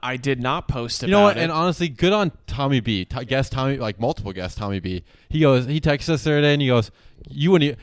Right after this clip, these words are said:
Speaker 2: you wouldn't even know I got it back in February." You know what? God bless you, Tommy B. We didn't need to know you got it, but you told us, thank you. You didn't need to fucking post it all
Speaker 1: Exactly.
Speaker 2: over your social media.
Speaker 1: And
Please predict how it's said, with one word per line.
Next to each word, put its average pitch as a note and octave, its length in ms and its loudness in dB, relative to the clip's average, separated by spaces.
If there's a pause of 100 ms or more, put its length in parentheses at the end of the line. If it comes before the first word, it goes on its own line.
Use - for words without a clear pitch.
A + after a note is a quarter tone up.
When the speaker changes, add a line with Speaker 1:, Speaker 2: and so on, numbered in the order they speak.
Speaker 2:
you D#3+ 160 -4
wouldn't D3 140 4
even B2+ 100 2
know C3 100 2
I C3 60 2
got C3+ 220 2
it - 40 -4
back G#2 160 0
in G#2 80 -4
February." A2+ 640 0
You B2+ 80 -4
know C#3+ 100 0
what? C3+ 120 -4
God C3+ 240 -2
bless G#2+ 260 -4
you, G#2+ 80 -12
Tommy G#2 260 -4
B. G#2+ 200 -4
We C3 100 -2
didn't B2+ 200 -6
need B2 140 -8
to C3 60 -8
know C3+ 140 -4
you C3 100 -4
got B2+ 200 -4
it, - 40 -10
but A#2+ 80 -10
you G#2 80 -8
told A#2+ 280 -4
us, A#2+ 120 -6
thank G#2 300 -10
you. F#2 80 -12
You G2 100 -10
didn't A#2+ 160 -6
need A#2 100 -8
to A2 80 -8
fucking G#2+ 260 -10
post A2+ 260 -6
it A#2 40 -6
all G#2+ 200 0
Speaker 1:
Exactly. A2+ 340 0
Speaker 2:
over G#2 40 -2
your G#2+ 80 -4
social A2 120 -6
media. F2 220 -4
Speaker 1:
And C#3+ 420 2